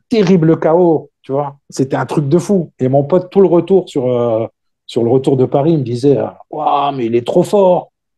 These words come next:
Mais c'est un truc de fou, comment il frappe fort et tout, <laughs> tu vois. » Et,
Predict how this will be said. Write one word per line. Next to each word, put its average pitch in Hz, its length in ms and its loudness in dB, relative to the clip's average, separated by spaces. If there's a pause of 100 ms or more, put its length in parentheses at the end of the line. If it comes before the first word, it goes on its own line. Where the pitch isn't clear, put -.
(120)
Mais 131 80 -8
c'est 135 140 -4
un 123 100 -2
truc 156 220 0
de 185 120 2
fou, 226 220 2
comment 196 180 2
il 190 100 4
frappe - 260 -6
fort 185 260 0
et 160 80 0
tout, 202 120 0
<laughs> - 40 -6
tu - 180 -12
vois. » - 160 -4 (600)
Et, 120 100 -12